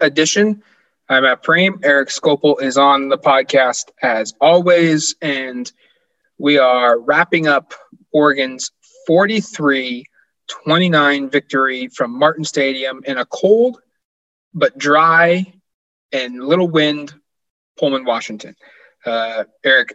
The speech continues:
I think it was an impressive win, uh, f-, by the Oregon Ducks. They improved to two and oh in the, in the conference, two and oh on the year. Uh, they will more than likely, uh, see them,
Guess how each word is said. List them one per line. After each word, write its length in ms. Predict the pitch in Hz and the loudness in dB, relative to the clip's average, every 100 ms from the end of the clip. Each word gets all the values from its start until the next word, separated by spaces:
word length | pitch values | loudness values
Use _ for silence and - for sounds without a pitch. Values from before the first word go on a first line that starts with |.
| - | -6
I 80 | 147 | -2
think 180 | 156 | -2
it 80 | 147 | -2
was 140 | 135 135 | -6 -6
an 100 | 120 | -10
impressive 460 | 120 156 - 147 | 0 0 0 -4
win, 500 | 139 143 151 170 - _ _ _ _ | 0 0 0 -4 -6 _ _ _ _
uh, 180 | - - - | -18 -18 -8
f-, 140 | - | -4
by 140 | 151 143 | -2 0
the 60 | |
Oregon 240 | 139 139 139 | 0 0 0
Ducks. 260 | 147 - | 0 -2
They 140 | 147 131 | -2 -2
improved 440 | 127 - 160 156 | -2 2 2 2
to 80 | 151 | -8
two 300 | - 170 151 | -4 -2 0
and 100 | 139 | 2
oh 240 | 143 151 | 0 -2
in 80 | 143 | -4
the, 120 | 139 - | -6 -4
in 140 | 151 | -6
the 100 | 127 | -4
conference, 540 | - 156 165 190 185 - | -2 0 0 -2 -2 -4
two 200 | 147 131 | -6 -4
and 80 | 131 | -6
oh 60 | |
on 120 | 127 | -6
the 80 | 123 | -6
year. 400 | 135 160 170 175 _ _ _ _ - | -2 0 0 -2 _ _ _ _ -20
Uh, 60 | - - 156 | -20 -16 -2
they 200 | 147 139 | -2 0
will 200 | 135 135 | -2 -2
more 300 | 143 151 151 | 0 0 0
than 140 | 151 | 0
likely, 580 | 143 147 - 143 139 135 _ _ _ - | 0 0 -2 -4 -4 -8 _ _ _ -8
uh, 160 | 131 - | -8 -8
see 320 | - - 170 | -16 -6 -4
them, 380 | 160 156 143 143 | 0 -2 -2 -12